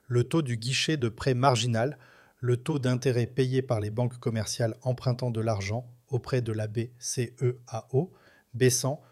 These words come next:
de cinq virgule cinq zéro pour cent à cinq virgule deux cinq pour cent, indique le rapport annuel deux mille vingt-cinq de la B C E A O. La Banque centrale cherchait,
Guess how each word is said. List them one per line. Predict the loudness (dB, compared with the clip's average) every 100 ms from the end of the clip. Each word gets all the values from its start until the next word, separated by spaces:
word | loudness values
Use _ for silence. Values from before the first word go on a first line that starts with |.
| _ -10
de | -8
cinq | -2 0 0 -2 -10
virgule | -2 0 0 -8 -10
cinq | -12 -4 -2 -2 -6 -8
zéro | -4 -2 -2 -4
pour | -8 -6
cent | -6 -6 -6 -16 _ _
à | -8
cinq | -4 -2 -4 -6
virgule | -6 -6 -6 -8 -8 -14 _ -4
deux | 0 0 -2 _ -12
cinq | -6 -2 -2 -4
pour | -12 -12 -8
cent, | -4 -4 -4 _ _ _ _ _
indique | -2 -2 -2 -4
le | -2
rapport | 0 0 0 -6 -2
annuel | 0 0 0 -2 -6 _ _ -14
deux | -2 0
mille | 2 0 0 -4
vingt-cinq | 0 0 2 -2 -4 -4 -6
de | -8
la | -6 -6
B | -4 -6 -6 -16
C | -6 -4 -4 -8 -6
E | -6 -2
A | -6 -6 -12
O. | -14 _ _ _ _ _ _ -6
La | -4
Banque | -2 -2 -2
centrale | -4 -4 0 0 0
cherchait, | 0 0 0 -4 -4